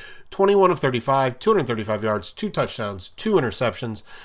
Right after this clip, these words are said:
Uh, if you care about, uh, quarterback rating, Wentz at seventy-five point three, Baker Mayfield eighty-six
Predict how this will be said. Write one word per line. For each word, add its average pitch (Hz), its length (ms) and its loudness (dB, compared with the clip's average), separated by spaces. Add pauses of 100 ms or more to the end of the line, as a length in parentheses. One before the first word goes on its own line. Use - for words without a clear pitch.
(520)
Uh, 110 440 6
if 131 120 -2
you 123 80 0
care 147 200 6
about, 127 380 6
uh, 107 340 4
quarterback 135 440 4
rating, 127 560 2
Wentz 131 380 2
at 123 200 -2
seventy-five 139 840 4
point 110 320 -2
three, 143 540 0 (320)
Baker 135 260 2
Mayfield 117 480 0 (140)
eighty-six 151 880 2